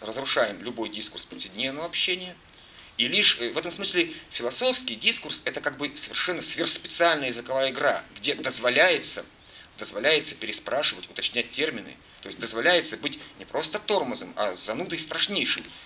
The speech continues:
Но даже и там есть свои, э, ограничения. То есть, в конце концов, и там <clears throat> всегда приходится совершать какие-то радикальные перескоки для того, чтобы, э,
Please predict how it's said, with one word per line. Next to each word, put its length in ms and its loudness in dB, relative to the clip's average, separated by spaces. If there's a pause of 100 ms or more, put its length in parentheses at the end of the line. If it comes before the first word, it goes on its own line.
(480)
Но 60 -18
даже 260 2
и 40 2
там 280 6
есть 240 -2
свои, 340 -4
э, 460 -18
ограничения. 680 -2 (800)
То 60 -20
есть, 120 -10
в 20 -20
конце 320 -8
концов, 420 -8
и 60 -14
там 340 -6 (180)
<clears throat> 600 -14
всегда 420 -4 (340)
приходится 540 -6
совершать 440 -10
какие-то 420 -16 (680)
радикальные 640 -14
перескоки 720 -10 (560)
для 100 -14
того, 260 -14
чтобы, 340 -12
э, 300 -20